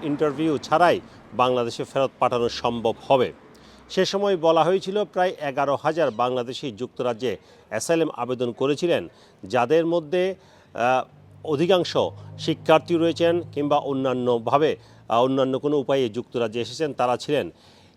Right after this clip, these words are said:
এদের মধ্যে যাদের আবেদন প্রত্যাখ্যান হবে, তাদেরকে,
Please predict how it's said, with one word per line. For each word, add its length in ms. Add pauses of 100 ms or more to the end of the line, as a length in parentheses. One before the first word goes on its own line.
(180)
এদের 260
মধ্যে 320
যাদের 340
আবেদন 440
প্রত্যাখ্যান 640
হবে, 360 (360)
তাদেরকে, 520